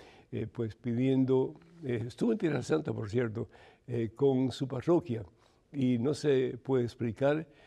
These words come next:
eh, es una experiencia única, dice él, aconseja a todos que vayamos por lo menos una vez en la vida a Tierra Santa.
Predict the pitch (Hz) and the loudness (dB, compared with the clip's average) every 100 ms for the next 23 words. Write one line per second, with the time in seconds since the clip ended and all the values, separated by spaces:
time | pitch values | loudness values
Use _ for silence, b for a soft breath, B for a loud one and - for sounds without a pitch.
0 | B B 110 - 110 127 127 - 117 123 | B B -6 -4 -4 -4 -6 -4 -4 -2
1 | 127 123 135 127 - 143 139 127 117 139 | -2 -2 -4 -6 -2 2 4 2 -2 -4
2 | 131 117 - 117 131 156 147 113 107 101 | -4 -4 -4 -2 0 -2 -8 -8 -6 -6
3 | - 139 147 170 220 b b b b 120 | -2 -2 0 -4 -4 b b b b -12
4 | - 135 147 139 262 - b b _ 127 | 2 4 6 4 0 -6 b b _ -2
5 | 123 120 123 _ - 127 120 113 127 131 | 0 -2 -6 _ -10 -4 -2 0 2 2
6 | 127 - - - - 147 180 190 175 127 | 0 -8 -20 -18 -4 0 0 0 0 0
7 | 123 131 110 110 101 101 b b b - | 0 -2 -4 -4 -6 -8 b b b -12
8 | 113 123 113 107 113 107 - | -12 -8 -8 -8 -6 -8 -10